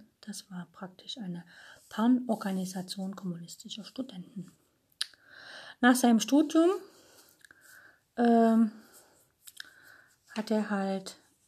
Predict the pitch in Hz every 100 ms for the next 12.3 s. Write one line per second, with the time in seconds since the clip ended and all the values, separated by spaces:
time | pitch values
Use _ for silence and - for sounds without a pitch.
0 | _ _ 202 185 - 196 180 247 285 330
1 | 320 - 247 233 240 247 247 226 - 220
2 | 214 214 208 214 208 - _ _ - -
3 | _ - 202 196 202 - 190 190 185 190
4 | 185 185 185 220 214 220 208 - - -
5 | - - 208 202 202 196 190 - 185 185
6 | - _ 214 185 175 196 202 185 180 180
7 | - - - 190 180 190 180 185 170 185
8 | 208 220 214 208 180 - 180 - 190 202
9 | 254 254 240 233 - _ - _ - -
10 | - - _ 220 196 185 - 208 - -
11 | 202 190 196 - 185 185 190 190 185 185
12 | - 185